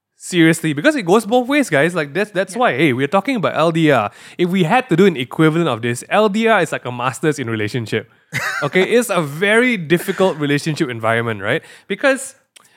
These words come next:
Speaker 1: the premise of L D R, the, the younger you get into an L D R, I'm talking about if you're eighteen or if, you know, you're college or university,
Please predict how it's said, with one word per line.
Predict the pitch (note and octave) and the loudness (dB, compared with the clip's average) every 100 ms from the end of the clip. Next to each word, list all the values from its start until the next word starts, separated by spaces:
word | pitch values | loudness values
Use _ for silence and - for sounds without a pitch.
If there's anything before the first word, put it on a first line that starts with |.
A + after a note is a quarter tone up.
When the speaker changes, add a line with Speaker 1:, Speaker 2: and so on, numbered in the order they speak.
| _ | _
Speaker 1:
the | F3 | -6
premise | - A#3+ C#4+ | 0 2 2
of | F3+ | 0
L | C#3+ D3 | 2 0
D | C#3+ C3 | 2 2
R, | C#3 | 2
the, | B2 | 0
the | A#2 A#2+ C3+ | -4 -2 0
younger | D3 E3+ F#3 G#3+ | 0 0 0 0
you | F#3+ B2 A#2 | 0 -4 -6
get | C3+ C3 | -6 -6
into | A#2 G#2+ G#2+ | -10 -10 -10
an | G#2 | -8
L | G#2 | -10
D | G2+ | -10
R, | F#2+ G#2 | -10 -8
I'm | A2+ | -6
talking | C#3+ D#3+ | -6 -6
about | B2 | -6
if | G2+ | -8
you're | G2+ | -8
eighteen | - C3 E3+ D#3 D#3 D3+ | -8 -6 -2 0 2 0
or | A2+ | -4
if, | G2 | -6
you | G#2+ | -10
know, | G#2+ A2+ | -8 -8
you're | G#2 G2 | -10 -14
college | - B2+ B2+ B2 | -6 -4 -2 -4
or | G2+ | -8
university, | G#2 A#2+ A#2+ - A#2+ A#2 | -6 -6 -6 -6 -6 -6